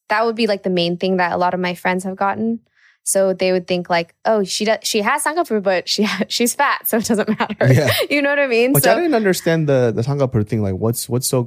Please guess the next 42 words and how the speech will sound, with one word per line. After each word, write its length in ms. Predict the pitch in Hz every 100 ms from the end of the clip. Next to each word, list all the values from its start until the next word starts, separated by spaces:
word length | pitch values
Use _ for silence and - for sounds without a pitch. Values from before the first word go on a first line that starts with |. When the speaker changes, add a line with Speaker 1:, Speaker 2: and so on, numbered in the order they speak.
| -
Speaker 2:
what's 160 | 123
so 140 | - 123
attractive 420 | - 131 127 107
about 260 | 101 - -
it? 20 |
Speaker 1:
I, 240 | 359 - 339
it 60 |
has 240 | 294 359 453
to 100 | 427
be, 140 | 349
like, 180 | 285 254
the 60 | 202
big 260 | 185 202
eyes 180 | 202 190
westernized 800 | 180 180 - 175 165 147 147 -
thing. 200 | - 101
Speaker 2:
Oh, 60 | 110
is 80 | 104
that 140 | 113
what 140 | - 185
it 60 |
Speaker 1:
I 80 | 294
Speaker 2:
is? 120 | 320
Speaker 1:
feel 140 | 427 440
like 160 | 415
it 60 | 269
has 240 | 196 -
to 60 | -
be. 300 | - - 226
Speaker 2:
Like, 220 | 180 143 143
I 60 |
didn't, 160 | 147 160
Speaker 1:
Like, 120 | 123
Speaker 2:
I 80 | 139
Speaker 1:
to 80 | 247
have, 60 | 233
Speaker 2:
didn't 20 |
Speaker 1:
like, 160 | 240 208
bigger 120 | -
Speaker 2:
under-, 120 | 143
Speaker 1:
eyes. 180 | 135 156
Speaker 2:
I, 180 | 127 120